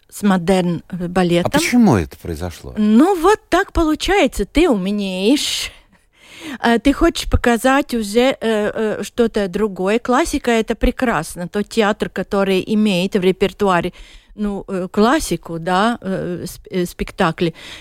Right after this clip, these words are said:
Speaker 1: это самые лучшие театры. Они могут удержать ещё классику. Это очень тяжёлый, это, э, в-, в-, дорого, и большие профессионалы, э, да, это,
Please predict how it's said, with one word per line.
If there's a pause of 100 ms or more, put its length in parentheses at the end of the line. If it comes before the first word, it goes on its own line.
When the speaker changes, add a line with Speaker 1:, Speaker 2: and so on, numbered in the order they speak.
Speaker 1:
это
самые
лучшие
театры.
Они
могут
удержать
ещё
классику. (300)
Это
очень
тяжёлый,
это,
э,
в-, (120)
в-,
дорого, (360)
и
большие
профессионалы, (440)
э,
да,
это,